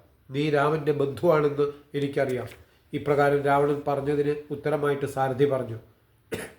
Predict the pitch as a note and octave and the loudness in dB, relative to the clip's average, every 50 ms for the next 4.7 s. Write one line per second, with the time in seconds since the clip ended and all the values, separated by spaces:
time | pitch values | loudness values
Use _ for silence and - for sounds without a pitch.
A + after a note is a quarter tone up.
0 | _ _ _ _ _ _ - _ _ _ _ _ _ _ _ _ _ _ _ _ | _ _ _ _ _ _ -20 _ _ _ _ _ _ _ _ _ _ _ _ _
1 | _ _ _ _ _ _ _ _ _ _ _ _ _ - - - _ - C3+ D3 | _ _ _ _ _ _ _ _ _ _ _ _ _ -20 -20 -20 _ -4 0 2
2 | D#3 D#3 D#3+ F3 E3 F3 E3 D3+ - D#3 D3 D3+ D3 C3+ D#3+ D3+ D3+ D3+ D#3 D#3+ | 4 4 4 2 2 0 0 -2 -2 0 2 2 4 6 4 4 4 2 0 0
3 | - - - - D3+ D3+ D3 D3+ D#3+ E3 E3 D#3+ D3+ C#3+ C#3 C#3+ C#3+ E3 D3+ C#3+ | -6 -12 -10 -4 -4 -4 -2 -2 -2 0 0 0 2 0 0 0 0 -2 0 2
4 | D3 D3 D3 - D3+ C3+ C3+ C3+ C#3+ C#3 A#2+ A#2 G#2+ | 0 0 0 -2 -4 -6 -4 -4 -4 -4 -4 -6 -8